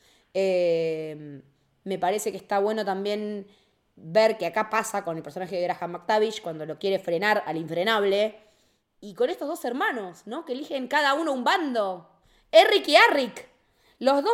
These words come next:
mellizos que se llaman casi igual. Que Alicent se los confunde porque son Eric y Arrick.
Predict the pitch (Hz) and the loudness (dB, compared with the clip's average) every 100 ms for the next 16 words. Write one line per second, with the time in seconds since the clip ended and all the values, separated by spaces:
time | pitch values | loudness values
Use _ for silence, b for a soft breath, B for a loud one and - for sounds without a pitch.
0 | 453 381 254 - 202 226 269 381 370 359 | 0 -2 -4 -6 -6 -6 -2 -2 -2 -4
1 | - 311 240 170 151 b b b - 285 | -6 -2 0 0 -6 b b b -2 2
2 | 415 392 311 262 247 254 240 247 339 226 | 2 0 -2 -2 -2 -2 -4 -2 -4 -2
3 | 175 165 180 247 262 311 330 233 165 139 | -6 -6 -4 -4 -2 -4 -4 -4 -4 -6